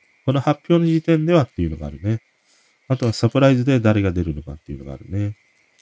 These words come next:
まあ、これが発表されたっていうことはさ、すげえもう年末感を感じるよね。焦りが入ってくるんだよな、だんだんな。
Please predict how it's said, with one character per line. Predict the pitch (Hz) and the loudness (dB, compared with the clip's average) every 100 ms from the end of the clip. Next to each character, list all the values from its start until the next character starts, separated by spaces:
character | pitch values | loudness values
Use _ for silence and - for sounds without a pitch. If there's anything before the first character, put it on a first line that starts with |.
| _ | _
ま | 95 120 135 | -4 0 0
あ、 | - _ _ _ _ _ _ _ _ - | -2 _ _ _ _ _ _ _ _ 0
こ | |
れ | 107 | 2
が | 107 | 2
発 | 113 - | 0 2
表 | 120 | 2
さ | 113 113 | 2 0
れ | 117 | 0
た | 120 | 0
っ | - | -2
て | 92 | -2
い | 92 92 95 - | 0 0 -4 -6
う | |
こ | 101 98 | -4 -2
と | 110 | -2
は | 82 | -2
さ、 | - 78 80 | -6 -6 -6
す | - - 113 | -6 2 4
げ | 113 | 6
え | 135 | 4
も | 110 90 | 4 0
う | |
年 | 90 113 160 | 2 4 6
末 | 170 160 | 6 4
感 | 123 90 | 2 0
を | |
感 | 85 98 90 | 0 0 0
じ | 87 | -2
る | 78 | -2
よ | |
ね。 | 82 85 | -4 -4
焦 | 87 98 - 151 147 | -2 -2 2 4 6
り | 151 143 139 135 131 127 120 | 4 4 2 2 2 2 0
が | 92 | 0
入 | 92 | -2
っ | |
て | 85 80 | -4 -6
く | 82 | -6
る | 78 | -6
ん | 73 | -6
だ | 73 | -10
よ | |
な、 | 80 98 104 | -6 -4 -4
だ | 98 | -4
ん | 85 | -6
だ | 82 78 | -6 -8
ん | 80 | -6
な。 | 87 95 95 | -6 -4 -4